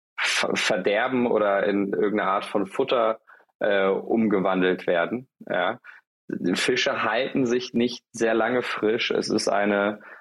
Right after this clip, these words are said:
ähm, Kette mit unglaublich vielen Zwischenhändlern, unglaublich viel Intransparenz. Niemand weiß, wo wie viel Fisch liegt. Das heißt, dieser Markt unter den Gesichtspunkten eines Marktes funktioniert schon mal nicht sehr gut.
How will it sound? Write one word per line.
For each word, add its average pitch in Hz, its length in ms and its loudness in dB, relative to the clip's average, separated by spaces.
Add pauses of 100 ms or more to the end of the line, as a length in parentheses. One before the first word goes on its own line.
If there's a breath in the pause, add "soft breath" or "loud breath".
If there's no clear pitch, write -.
(160)
ähm, 98 680 0
Kette 120 440 0
mit 110 200 0
unglaublich 120 680 0
vielen 113 280 0
Zwischenhändlern, 117 840 0
unglaublich 120 540 0
viel 107 200 2
Intransparenz. 101 1000 0
Niemand 117 340 -2
weiß, 98 320 -2
wo 104 160 0
wie 101 100 0
viel 101 200 -2
Fisch - 340 -2
liegt. 98 340 -4 (420 loud breath)
Das - 160 -2
heißt, 117 320 -2
dieser 110 260 2
Markt 113 560 0
unter 117 240 2
den 107 180 2
Gesichtspunkten 110 640 0
eines 101 320 0
Marktes 98 400 0
funktioniert 110 560 -2
schon 107 200 -6
mal 101 220 0
nicht 104 240 -2
sehr 92 180 0
gut. 90 280 -2